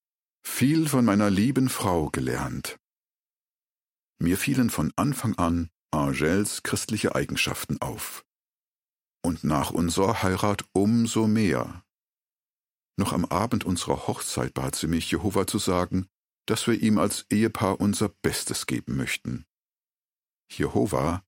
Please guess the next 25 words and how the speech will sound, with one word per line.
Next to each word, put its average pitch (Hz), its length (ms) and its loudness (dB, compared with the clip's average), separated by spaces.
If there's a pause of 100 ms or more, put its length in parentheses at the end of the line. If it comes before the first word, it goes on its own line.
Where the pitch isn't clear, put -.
(160)
hat - 240 -4
dieses - 360 -4
Gebet - 640 -4
erhört. 76 640 -4 (1600)
Durch 120 280 0
Angel 101 540 2
habe 78 180 0
ich - 120 -4
auch - 200 0
gelernt, 98 480 0 (320)
noch 151 240 -2
mehr 90 260 2
auf 85 140 -2
Jehova 71 500 -2
zu - 140 -4
vertrauen. 64 720 -4 (1040)
Als 120 160 2
wir 151 80 2
zum 107 180 2
Beispiel 76 460 2
neunzehnhundertdreiundsiebzig 80 1400 0
ins - 180 -4
Bethel - 300 -2
eingeladen 76 680 0
wurden, 82 400 -2